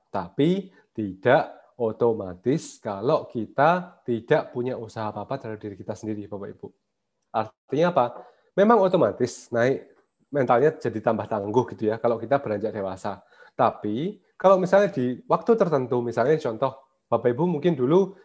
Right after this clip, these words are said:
nggak studi di luar negeri, tapi sekarang Bapak Ibu pengen kirim anak-anak di luar negeri untuk belajar, kuliah. Otomatis pressure di luar negeri, tantangan di luar negeri,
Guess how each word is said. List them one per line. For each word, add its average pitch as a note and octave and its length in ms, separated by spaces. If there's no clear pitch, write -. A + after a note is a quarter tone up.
nggak B2+ 240
studi D#3 240
di C#3 160
luar B2 160
negeri, B2 240
tapi E3+ 240
sekarang G3+ 240
Bapak D3+ 160
Ibu E3+ 100
pengen F#3+ 240
kirim F3 220
anak-anak E3 320
di C3 80
luar B2 180
negeri G#2+ 240
untuk C#3+ 240
belajar, G#2+ 480
kuliah. A2+ 480
Otomatis D3+ 640
pressure F3+ 400
di C#3 80
luar A#2 160
negeri, G#2+ 320
tantangan D3+ 400
di G#3+ 80
luar A#2+ 240
negeri, G#2+ 240